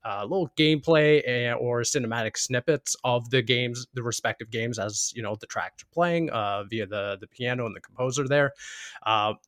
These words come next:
the really cool thing about this one was that they flew through, uh, essentially every single Final Fans-,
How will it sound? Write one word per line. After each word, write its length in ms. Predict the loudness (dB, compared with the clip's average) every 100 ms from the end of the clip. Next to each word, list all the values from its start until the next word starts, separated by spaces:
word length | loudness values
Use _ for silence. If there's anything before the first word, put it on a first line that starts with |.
| _
the 80 | 6
really 220 | 10 10
cool 220 | 8 6
thing 140 | 4 4
about 200 | 4 4
this 160 | 2
one 220 | 4 2 2
was 140 | 4
that 180 | 4 6
they 200 | 4 4
flew 360 | -2 -2 0
through, 260 | 2 0 0 -6 _
uh, 300 | -4 -2 -2 2
essentially 480 | 4 6 4 2 0
every 320 | 0 2 0
single 280 | 0 -2 -2
Final 260 | -2 -2 -2
Fans-, 420 | -4 -4 -6